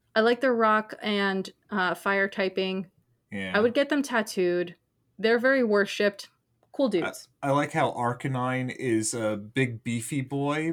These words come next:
Speaker 2: but also very fast. That was always Arcanine's thing. He had,
Speaker 1: Mm.
Speaker 2: like, godlike speed. Um, so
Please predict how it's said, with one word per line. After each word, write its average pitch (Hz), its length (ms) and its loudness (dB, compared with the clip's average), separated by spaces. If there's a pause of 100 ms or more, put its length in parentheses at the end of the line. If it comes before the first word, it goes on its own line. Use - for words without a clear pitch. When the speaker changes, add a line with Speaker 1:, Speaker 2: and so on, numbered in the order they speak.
(120)
Speaker 2:
but 110 140 -2
also 113 420 -4
very 101 360 -6
fast. - 840 -8
That 117 100 -2
was 117 180 -2
always 120 200 0
Arcanine's 104 680 -6
thing. 95 500 -8
He 107 140 -6
had, 92 320 -4
Speaker 1:
Mm. 180 400 -8 (100)
Speaker 2:
like, - 460 -10 (320)
godlike 101 560 -4
speed. 110 520 -6 (600)
Um, 110 560 0 (140)
so 107 920 -2